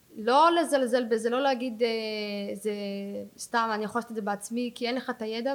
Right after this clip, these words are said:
ואת המבחנים שתכף, אה, ניתן איזושהי הצצה, איך בית משפט רואה את היחסים האלה, ואיך באמת בסוף בית משפט פוסק. אה,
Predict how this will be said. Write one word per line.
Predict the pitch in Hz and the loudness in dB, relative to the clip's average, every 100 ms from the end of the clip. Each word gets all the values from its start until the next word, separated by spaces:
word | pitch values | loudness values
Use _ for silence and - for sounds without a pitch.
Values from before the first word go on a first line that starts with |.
| 220 | -4
ואת | 202 196 | -8 -4
המבחנים | 196 190 - _ - 214 - 226 233 | -4 -6 -10 _ -6 -6 -4 -4 -4
שתכף, | 214 214 233 - | -4 -8 -8 -8
אה, | 208 196 190 196 - - | -6 -4 -4 -8 -16 -8
ניתן | 220 240 233 | -4 -2 -2
איזושהי | 226 220 220 | -2 -2 -2
הצצה, | 202 202 196 233 220 | -6 -8 0 2 2
איך | 226 - | 0 -2
בית | 233 233 | -4 -2
משפט | 214 - 220 220 | -6 0 -2 0
רואה | 214 | -6
את | 208 | -6
היחסים | 202 190 196 - 214 | -8 -8 -8 -8 -4
האלה, | 202 208 233 240 | -4 -2 -4 -4
ואיך | 208 214 | -6 -6
באמת | 208 208 202 | -6 -4 -4
בסוף | 196 - 214 - - | -6 -6 -8 -10 -14
בית | 208 208 | -10 -8
משפט | 202 - 202 - | -8 -10 -12 -14
פוסק. | 175 226 277 - - - - - | -10 -8 -8 -10 -20 -20 -20 -20
אה, | - | -10